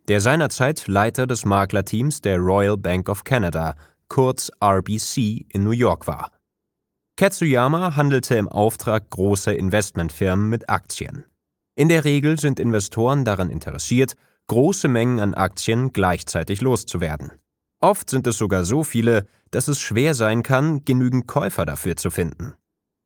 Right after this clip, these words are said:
Je mehr Aktien ein Investor von einer Sorte besitzt, desto wahrscheinlicher ist es,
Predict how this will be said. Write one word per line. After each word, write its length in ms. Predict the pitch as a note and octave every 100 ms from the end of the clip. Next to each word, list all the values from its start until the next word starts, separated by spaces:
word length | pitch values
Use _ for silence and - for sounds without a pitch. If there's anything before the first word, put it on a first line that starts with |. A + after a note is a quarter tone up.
| _ _ _ _ _
Je 160 | B2+ D3+
mehr 320 | E3 G3+ -
Aktien 480 | B2+ - - F2+ F2
ein 160 | F#2
Investor 540 | F#2+ F#2+ A2 - G2 E2+
von 180 | - D#2
einer 200 | E2+ E2
Sorte 320 | G2+ G#2 F2+
besitzt, 480 | E2+ G#2 B2 - - _ _ -
desto 320 | C#3 - D3
wahrscheinlicher 640 | C#3+ - C3 D#3 D3 C#3+
ist 260 | G#2+ G#2 -
es, 300 | B2+ D#3+ -